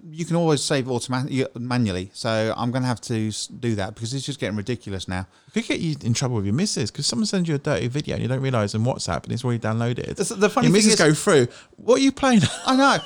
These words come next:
Speaker 1: The funny thing is, though, you look in a, you look in a group, okay, and you're in the group, and the majority of you are blokes in the group, and they start sending through inappropriate things, and you're like, "Oh no, I,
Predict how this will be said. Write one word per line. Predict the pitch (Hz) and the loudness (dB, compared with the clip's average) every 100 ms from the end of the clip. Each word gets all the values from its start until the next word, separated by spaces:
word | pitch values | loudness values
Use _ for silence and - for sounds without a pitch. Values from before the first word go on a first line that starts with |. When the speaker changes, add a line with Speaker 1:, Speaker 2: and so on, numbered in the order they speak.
| - | 0
Speaker 1:
The | 233 | 2
funny | 277 277 269 | 6 6 6
thing | 247 | 4
is, | 254 - | 4 4
though, | |
you | 165 175 202 | 4 4 4
look | 262 269 | 4 4
in | 226 | 2
a, | 190 | 2
you | 190 | 2
look | 202 220 | 2 2
in | 220 | 0
a | |
group, | 185 180 107 92 - 113 | 2 2 2 0 -6 -6
okay, | 113 107 117 - - | 0 0 0 -6 -12
and | - 147 151 156 | 0 0 0 0
you're | 160 | 0
in | 175 | 0
the | |
group, | 147 123 120 | 2 2 2
and | 120 127 143 | 0 -2 -2
the | 139 - | -6 -6
majority | - - 165 151 160 139 131 | -14 -18 -6 0 2 2 0
of | 110 | -4
you | 110 101 | -2 -2
are | 101 | -4
blokes | 104 90 - - - - | -4 -6 -6 -8 -8 -12
in | - 113 | -6 -4
the | 107 | -2
group, | 104 117 - - | 0 -2 -4 -6
and | 190 | -2
they | |
start | 226 - 233 | 0 2 0
sending | - 180 170 156 | 0 -2 -2 -2
through | 170 160 151 143 - | 0 2 2 0 -2
inappropriate | 160 151 160 151 135 123 120 | -2 -2 0 -2 0 -2 -2
things, | 131 104 95 | -2 -2 -4
and | - | -4
you're | 135 | -2
like, | 123 123 | -2 -4
"Oh | 135 135 | 0 2
no, | 113 | 2
I, | 101 | 2